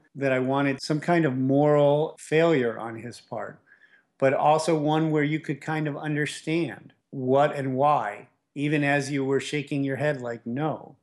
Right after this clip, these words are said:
Newt Gingrich, in nineteen ninety-four, when the book takes place,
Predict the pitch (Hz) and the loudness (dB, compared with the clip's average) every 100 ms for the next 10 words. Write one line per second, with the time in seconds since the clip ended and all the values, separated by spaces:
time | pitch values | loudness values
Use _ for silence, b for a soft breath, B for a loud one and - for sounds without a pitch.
0 | _ - 143 170 170 160 175 151 123 120 | _ 0 4 2 2 2 2 2 0 -2
1 | - - - _ _ _ _ - 127 131 | -10 -16 -18 _ _ _ _ -8 -2 0
2 | 135 131 147 143 135 123 - 123 123 127 | 0 0 0 0 0 -2 -2 -2 0 -2
3 | 127 117 139 - 127 - - 170 139 - | -2 -4 -4 -2 -4 -4 0 2 2 -2
4 | - | -12